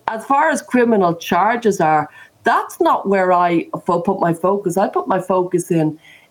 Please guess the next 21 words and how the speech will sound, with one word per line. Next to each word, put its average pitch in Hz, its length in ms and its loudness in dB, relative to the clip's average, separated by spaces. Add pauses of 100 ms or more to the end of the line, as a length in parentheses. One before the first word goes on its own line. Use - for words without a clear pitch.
(120)
if 359 380 -2
there 233 320 0
are 175 300 2
professionals, 170 760 -2
and 196 240 2
there 190 180 2
are 185 460 0
many 180 400 2
of 113 200 -4
them, 117 260 -4 (500)
um, 180 260 0
who 196 220 2
are 185 80 0
telling 185 540 -2
people 147 420 -4
that 156 160 -2
it's 151 300 -4
easy 185 520 -2 (580)
to 180 260 0
medically 170 500 0
transition 160 640 -2